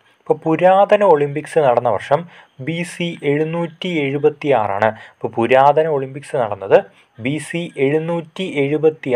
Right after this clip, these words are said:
ആറിലാണ്. ഇപ്പോൾ ഗ്രീസിലെ ഒളിമ്പിയയിൽ വെച്ചിട്ടാണ് പുരാതന ഒളിമ്പിക്സ് നടന്നത്. അപ്പോൾ എവിടെ വെച്ചിട്ടാണ്? ഗ്രീസിലെ ഒളിമ്പിയയിൽ വെച്ചിട്ടാണ് പുരാതന ഒളിമ്പിക്സ് നടന്നത്. ഇപ്പോൾ പുരാതന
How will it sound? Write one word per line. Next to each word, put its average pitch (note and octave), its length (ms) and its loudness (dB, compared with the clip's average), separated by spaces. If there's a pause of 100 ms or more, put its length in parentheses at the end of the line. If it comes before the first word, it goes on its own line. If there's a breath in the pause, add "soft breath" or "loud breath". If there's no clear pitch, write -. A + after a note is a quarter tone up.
ആറിലാണ്. G#2 440 2 (380 soft breath)
ഇപ്പോൾ B2+ 240 -6
ഗ്രീസിലെ E3 520 0 (640 soft breath)
ഒളിമ്പിയയിൽ F3 760 -2
വെച്ചിട്ടാണ് A#2 540 0 (160)
പുരാതന C#3 540 2 (100)
ഒളിമ്പിക്സ് A2 600 -2 (420)
നടന്നത്. A2+ 340 2 (320 loud breath)
അപ്പോൾ - 180 -4
എവിടെ G#2 180 0
വെച്ചിട്ടാണ്? C3 380 2 (600 soft breath)
ഗ്രീസിലെ C#3 540 0 (280)
ഒളിമ്പിയയിൽ D3+ 640 -2
വെച്ചിട്ടാണ് G#2+ 440 2 (440 soft breath)
പുരാതന D3+ 560 6 (140)
ഒളിമ്പിക്സ് G#2 460 -6 (100)
നടന്നത്. G2+ 320 0 (340 soft breath)
ഇപ്പോൾ D3+ 140 -2 (100)
പുരാതന F#3 460 6